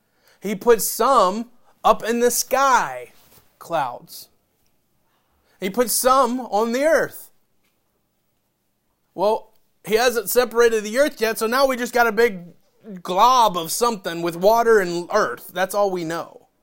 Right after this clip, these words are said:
But watch. What are the, what's the rain? What's he showing you on the second day? His provision. Why do we need the water separated? He's setting things up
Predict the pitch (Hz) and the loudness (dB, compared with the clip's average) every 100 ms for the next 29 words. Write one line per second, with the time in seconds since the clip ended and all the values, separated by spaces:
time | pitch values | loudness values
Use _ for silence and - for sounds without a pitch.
0 | _ _ _ _ _ _ _ _ - 156 | _ _ _ _ _ _ _ _ -6 2
1 | 175 170 - - - _ _ _ _ _ | 4 4 2 -10 -12 _ _ _ _ _
2 | _ _ _ _ _ _ _ _ _ _ | _ _ _ _ _ _ _ _ _ _
3 | _ _ - 156 202 254 233 208 233 220 | _ _ -8 -2 2 2 2 -6 -8 -8
4 | - - 247 226 226 285 247 147 - 240 | -8 -4 -2 -2 -4 -6 -6 -8 -4 -2
5 | 285 254 - 269 285 262 262 233 277 269 | -2 -2 -2 -2 -4 -6 -6 -4 -4 -4
6 | - - 269 269 277 254 226 254 285 247 | -6 -6 -6 -6 -8 -10 -4 -2 -2 -4
7 | 190 - - 226 - 226 202 214 185 165 | -12 -16 -12 -12 -8 -8 -4 -4 -6 -12
8 | 147 _ _ _ _ _ _ 214 247 277 | -16 _ _ _ _ _ _ 4 4 4
9 | 277 254 294 311 285 240 233 220 - 226 | 0 -2 -2 -2 -2 0 0 0 -4 -6
10 | 208 - 160 156 131 127 _ _ _ _ | -6 -6 -8 -8 -12 -20 _ _ _ _
11 | _ _ _ _ _ _ _ _ _ _ | _ _ _ _ _ _ _ _ _ _
12 | _ _ _ _ - 269 262 - 269 269 | _ _ _ _ -4 -2 -2 0 2 2
13 | 277 247 254 254 240 208 214 247 202 - | 2 -4 -6 -6 -4 -4 -2 -2 -4 -8